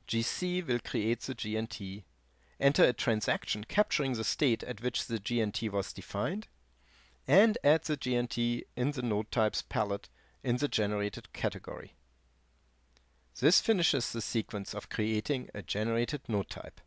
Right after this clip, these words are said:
In this tutorial, we reviewed the log curve emulator,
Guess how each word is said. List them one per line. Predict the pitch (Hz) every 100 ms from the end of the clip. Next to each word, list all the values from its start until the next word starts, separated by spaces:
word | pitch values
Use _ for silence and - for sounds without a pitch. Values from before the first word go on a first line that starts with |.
| _ _ _ _ _ _ _ _ _ _ _ _
In | 143 120
this | 117 143
tutorial, | - - - 202 101 104 95
we | 120
reviewed | 117 110 143 -
the | 104
log | 101 101
curve | - 90 -
emulator, | 127 110 98 101 - -